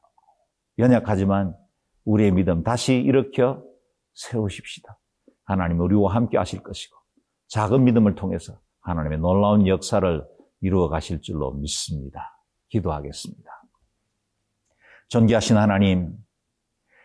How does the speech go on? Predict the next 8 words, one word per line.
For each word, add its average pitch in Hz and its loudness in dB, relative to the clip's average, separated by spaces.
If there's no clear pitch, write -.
우리에게 147 4
믿음 151 6
주셔서 131 2
감사합니다. 107 2
은혜의 110 4
선물인 123 4
줄 113 2
알고 82 -4